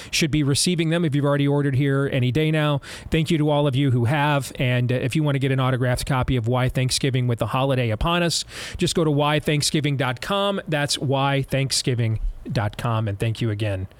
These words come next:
to Chris. All right, coming up on the show today, uh, Bob Vander Plaats will join us at the bottom of the hour. We'll get to his thoughts on the Thanksgiving Family Forum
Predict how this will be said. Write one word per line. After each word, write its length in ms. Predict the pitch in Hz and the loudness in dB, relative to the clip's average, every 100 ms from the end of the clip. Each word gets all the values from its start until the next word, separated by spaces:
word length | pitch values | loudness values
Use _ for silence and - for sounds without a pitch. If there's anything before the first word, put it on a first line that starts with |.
| - - - - | -20 -20 -20 -12
to 100 | - | -8
Chris. 640 | 127 160 117 - - - - | -2 -2 -2 -2 -2 -4 -4
All 80 | 131 | -2
right, 160 | 123 | -2
coming 240 | - 185 196 | -2 0 0
up 160 | 190 - | -2 -2
on 360 | 170 180 180 175 | 0 2 0 0
the 140 | 156 | 0
show 560 | 147 - 185 180 180 175 - | 0 2 2 4 2 0 -2
today, 460 | 175 147 120 82 - - _ _ - - - - - - - | -2 0 -2 -4 -12 -20 _ _ -12 -12 -14 -14 -14 -6 0
uh, 300 | 131 135 135 | 2 2 2
Bob 240 | 151 151 | 2 2
Vander 200 | 202 208 | 2 2
Plaats 340 | 190 165 156 | 2 2 2
will 80 | 165 | 0
join 260 | 139 165 165 | 2 2 2
us 100 | 156 | 0
at 100 | 156 | 0
the 80 | 139 | 0
bottom 340 | 151 165 160 | 2 2 2
of 60 | 156 | 2
the 120 | 160 | 2
hour. 340 | 160 160 160 | 2 2 2
We'll 180 | 147 147 | 2 2
get 240 | 156 156 | 0 -2
to 180 | - 151 | 0 2
his 240 | 165 202 - | 2 0 2
thoughts 500 | 185 196 - - - - - - - - | 2 2 0 -2 -2 -10 -20 -20 -8 0
on 460 | 139 143 147 147 156 - | 2 4 4 4 2 0
the 160 | 139 | -2
Thanksgiving 640 | - 180 180 - 180 180 | 0 0 0 -2 0 0
Family 400 | 170 175 170 160 | 0 0 2 0
Forum 640 | 147 - 196 202 214 208 | 0 0 0 2 0 0